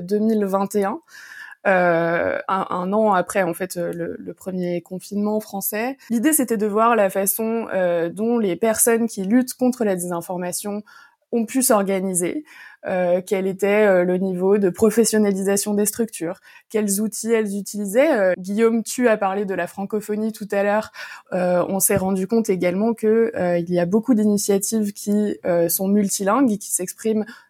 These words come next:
dans plusieurs langues pour avoir une accessibilité à l'information, que ce sont souvent des initiatives qui se sentent un peu isolées dans leur travail, qu'elles auraient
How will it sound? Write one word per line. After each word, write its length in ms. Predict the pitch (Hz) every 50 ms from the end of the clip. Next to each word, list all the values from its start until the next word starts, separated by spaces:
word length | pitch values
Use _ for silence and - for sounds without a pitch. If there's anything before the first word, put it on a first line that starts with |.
| -
dans 180 | 190 220 233 233
plusieurs 360 | - - 240 208 214 202 196
langues 300 | 196 202 208 214 208 202
pour 220 | _ - 190 180 180
avoir 260 | 180 180 196 196 196
une 140 | 196 190 196
accessibilité 800 | 190 - - 214 202 - - 190 185 190 190 190 180 - 220 202
à 80 | 180
l'information, 720 | 175 170 170 - 175 170 180 175 175 - - 220 226 277 302 - - - - - - _ -
que 140 | - 226
ce 120 | 196 - 226
sont 180 | 220 - 240
souvent 300 | 226 - 247 226 240 254
des 220 | 254 226 214 202 190
initiatives 640 | 214 214 208 214 - 214 202 196 - 247 226 - -
qui 400 | - - 196 190 190 185 185 -
se 220 | - - - 196
sentent 460 | 196 - - 208 208 214 214 - - -
un 140 | - 185 190
peu 240 | 185 - 220 220 214 -
isolées 440 | 220 220 208 233 233 226 233 233 214
dans 100 | 208 190
leur 200 | 170 175 - -
travail, 500 | - 202 196 190 208 220 247 247 240 -
qu'elles 240 | - 175 175 170
auraient 300 | 175 175 180 185 190 202